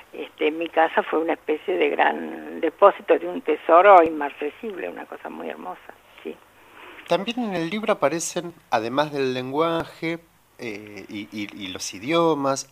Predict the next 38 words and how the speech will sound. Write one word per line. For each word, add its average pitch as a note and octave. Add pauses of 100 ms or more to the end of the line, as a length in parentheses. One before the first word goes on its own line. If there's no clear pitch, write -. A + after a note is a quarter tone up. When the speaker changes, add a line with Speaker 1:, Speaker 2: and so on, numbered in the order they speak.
Speaker 2:
eh, A2+ (180)
las C3+
casas - (140)
y E3+
las D#3+
ciudades. B2
Y F#3+
me B3
quiero C#4
detener A3+
en G3
las C3+
ciudades. F#2 (200)
Speaker 1:
Mm. F#3+ (200)
Speaker 2:
Y F3 (120)
en F3
Buenos G3
Aires, B2
por -
ejemplo, G2+ (380)
decís, E3
"El E3+
arrancón F#3+
feroz G3
para C#3+
ingresar C3+
en E3+
los C#3
colegios D#3
porteños D#3+
que D3
aborrecí, C3 (460)
esa G#3
fue -
la G3
primera E3+
Buenos B2
Aires, G2+